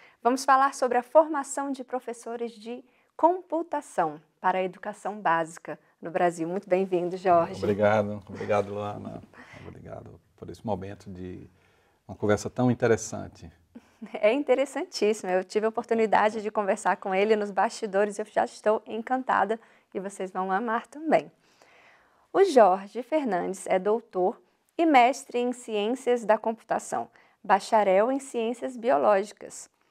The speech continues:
Speaker 1: docente do Departamento de Ciência da Computação do Instituto de Ciências Exatas da Universidade de Brasília. Foi coordenador de prospecção e parcerias do Parque Científico e Tecnológico da U N B.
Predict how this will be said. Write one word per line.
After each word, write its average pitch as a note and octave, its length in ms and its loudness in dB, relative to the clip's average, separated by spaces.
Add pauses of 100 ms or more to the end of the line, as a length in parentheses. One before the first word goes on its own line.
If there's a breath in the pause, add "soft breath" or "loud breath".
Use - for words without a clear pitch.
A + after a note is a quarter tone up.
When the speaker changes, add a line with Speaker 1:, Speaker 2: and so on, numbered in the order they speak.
(540)
Speaker 1:
docente A#3 680 2
do G3 140 -6
Departamento C4 800 0
de A3 140 -8
Ciência G#3+ 440 -4
da G#3+ 120 2
Computação G#3 720 -2 (400 soft breath)
do A#3+ 100 2
Instituto C#4 580 0
de B3 120 -4
Ciências G#3 520 -4
Exatas F#3+ 560 0
da F#3+ 140 2
Universidade F3+ 680 -4
de D#3+ 80 -14
Brasília. F3 540 -4 (720)
Foi G3+ 200 0
coordenador B3 680 2
de A#3 100 -8
prospecção C4 720 0
e A3+ 60 0
parcerias A3 720 0
do G#3 100 -2
Parque - 300 0
Científico A3+ 640 -6
e A3+ 60 -2
Tecnológico F#3+ 840 -2
da F#3 140 6
U F#3+ 60 -6
N G3+ 180 -2
B. A3 260 2